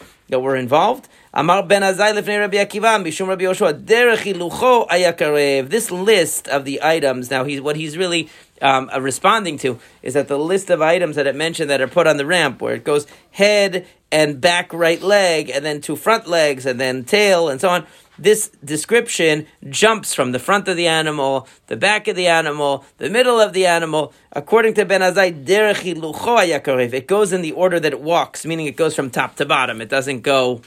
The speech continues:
from the, the front le-, part, and then the back part, and then the middle parts. He says it goes from top to bottom. We're gonna see, meaning from front to back of the animal in order, the way that it walks. Okay? So the, the Gemara will, will, will explain that there are multiple opinions about what order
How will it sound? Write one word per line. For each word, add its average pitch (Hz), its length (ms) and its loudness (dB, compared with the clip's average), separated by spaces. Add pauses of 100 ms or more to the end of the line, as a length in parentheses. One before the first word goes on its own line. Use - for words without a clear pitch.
(300)
from 135 420 0 (240)
the, 135 140 0
the 131 100 -6
front 196 460 0
le-, 180 240 2
part, 170 460 2
and 135 80 -6
then 127 100 -4
the 143 60 -2
back 214 280 -2
part, 170 380 2
and 139 80 -8
then 139 100 -6
the 135 60 -8
middle 254 260 -2
parts. 165 420 0
He 160 60 -14
says 165 200 -6
it 180 80 -12
goes 196 220 -6
from 170 220 -6
top 160 220 -2
to 151 80 -6
bottom. 143 120 -2
We're 160 80 -8
gonna 196 160 -4
see, 190 380 -2 (300)
meaning 190 240 0
from 170 200 0
front 190 340 -2
to 175 80 -2
back 165 200 2
of 151 120 -2
the 143 120 0
animal 147 320 -2
in 135 100 -4
order, 170 300 0
the 135 60 -4
way 147 100 0
that 151 140 0
it 139 80 -4
walks. - 480 -2 (420)
Okay? 180 400 -2 (160)
So 165 220 0
the, 190 100 2
the 190 240 -4
Gemara 220 340 0
will, 196 240 -2
will, 170 240 -4
will 170 160 0
explain 180 520 -2
that 143 100 -4
there 151 140 2
are - 20 -2
multiple 196 580 2
opinions 170 540 0
about 143 280 0
what 156 300 -2
order 147 560 0